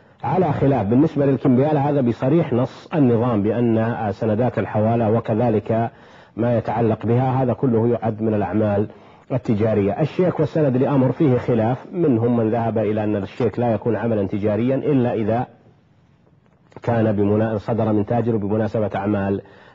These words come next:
آه، تجارته. ومن الجدير بالملاحظة والذكر بأن هناك مكتب في وزارة التجارة اسمه مكتب الفصل في منازعات الأوراق التجارية، هو الذي يتولى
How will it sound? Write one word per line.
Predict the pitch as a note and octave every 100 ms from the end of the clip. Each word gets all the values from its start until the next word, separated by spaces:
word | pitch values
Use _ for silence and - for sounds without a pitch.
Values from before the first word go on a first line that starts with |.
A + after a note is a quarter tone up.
| F#2+
آه، | G2+
تجارته. | F#2+ G2+ F#2+ F#2 F2+ F2 - - - -
ومن | B2+ C#3+ C#3+ C#3 D#3 D3+ D3
الجدير | C#3 A#2+ G#2+ B2 D3+ C3+
بالملاحظة | A2 A#2+ A2+ B2 A2+ A2+ A2+ G#2
والذكر | G#2 G#2+ - A#2+
بأن | G2+ G2+ A#2+ G#2
هناك | A2 A#2 A2 A2+ A2 -
مكتب | A#2+ - A2
في | - F#2+
وزارة | F#2+ F#2+ A2+ G2+
التجارة | F#2+ G2+ G#2+ G2+
اسمه | G2 G2+
مكتب | A2 - G2
الفصل | F#2 A2+ - F#2+
في | -
منازعات | G#2+ G2 F#2+ F#2 G2 G#2+ G2+
الأوراق | F#2+ A2 A2
التجارية، | - G2+ G#2+ A2+ B2+
هو | D3
الذي | C3 A2+ A2
يتولى | G2+ G2 A2 G#2 G2+ G#2